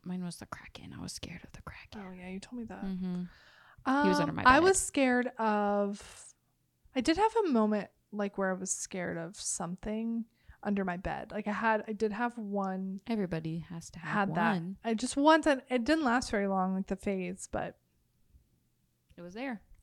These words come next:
Speaker 2: it was there for a second, and I thought something was gonna grab my foot.
Speaker 1: Mm.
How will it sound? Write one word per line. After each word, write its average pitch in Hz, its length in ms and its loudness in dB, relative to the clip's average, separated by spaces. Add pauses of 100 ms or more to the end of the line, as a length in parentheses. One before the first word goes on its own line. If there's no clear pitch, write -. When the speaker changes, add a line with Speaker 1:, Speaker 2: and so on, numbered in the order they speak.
(100)
Speaker 2:
it 214 80 4
was 208 140 2
there 247 120 6
for 330 120 6
a 311 60 6
second, 349 320 0
and 208 100 -2
I 202 40 2
thought 214 200 -2
something 240 240 2
was 233 100 0
gonna 240 220 -2
grab 202 240 2
my 233 100 0
foot. 294 260 -4 (240)
Speaker 1:
Mm. 185 220 -8